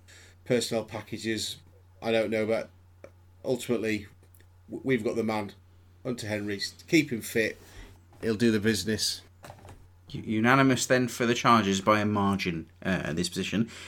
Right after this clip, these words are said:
Speaker 2: Um, I'm gonna throw open to John Ayres, though, the offensive line comparison as a whole. Um, what's your take? Because, uh,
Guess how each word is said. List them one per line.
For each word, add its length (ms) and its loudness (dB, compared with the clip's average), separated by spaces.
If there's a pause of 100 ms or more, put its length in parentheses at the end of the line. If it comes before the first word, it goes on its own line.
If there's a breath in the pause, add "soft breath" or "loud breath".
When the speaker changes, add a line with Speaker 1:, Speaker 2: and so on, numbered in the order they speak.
(120)
Speaker 2:
Um, 220 10
I'm 120 10
gonna 140 8
throw 260 4
open 300 4
to 100 -10
John 220 4
Ayres, 260 4
though, 180 2
the 140 4
offensive 640 4
line 300 6
comparison 680 2
as 180 4
a 60 0
whole. 480 2 (380 soft breath)
Um, 520 4 (200)
what's 200 4
your 120 6
take? 480 2
Because, 520 -2
uh, 220 6